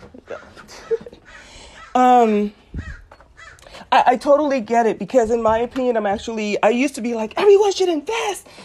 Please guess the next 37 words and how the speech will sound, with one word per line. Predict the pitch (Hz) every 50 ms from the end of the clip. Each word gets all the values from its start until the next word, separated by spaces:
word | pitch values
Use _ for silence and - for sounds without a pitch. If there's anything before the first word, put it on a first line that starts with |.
| - - -
Let's | - 339 381 392 381 381
all | 359 - - 320 302 -
go | 311 339 339
to | 320 311
the | 285 277
moon." | 269 277 262 220 185 165
No, | 165 175 175 180 - - - _ - - - - -
not | 202 208 208 220 -
everybody's | 226 220 220 196 214 202 208 202 196
personalities | - - 214 196 - - 196 196 190 196 196 185 196 190 196 190 185 - - _ - - - - - -
are | - 202 208 202
made | 202 220 247 285
for | 285 269 269 277 285
it. | 285 262
Not | 226 220 208 -
everybody | - 220 220 214 226 220 220 214 196 202
fully | 196 - - 220 214 220 220 -
understands | 214 220 208 202 202 202 - 262 254 262 262 254 254 254 247 247 - - - - - - _ _ _ _
what | - 202 196 214 247 247 240 -
all | 214 226 233
goes | 220 196 214 214 214 214
into | 220 214 214 214 -
investments. | 202 196 170 190 208 220 220 220 - 214 208 208 208
They | - 180 165
don't | 185 190 175
understand | 170 190 180 185 175 - - 185 190 196 185 185 180
their, | 185 180 175 170 165 160 156 160 160 - - _ _ _ _ _ _ _ _
the | - 190
risk | 190 175 196 220 233 233 226 -
involved, | 233 220 220 202 220 214 214 214 208 214 220 214 214 214 - - - - - - - _
and | - 311 330 349 311
or | 320 320 320
they | 302 302 277 269
make | 277 285 285 220 180 170 -
dumb | - 226 214 254 269 277 254
decisions | 254 247 240 - 254 247 233 240 254 247 214
like | 226 214 175 127 - -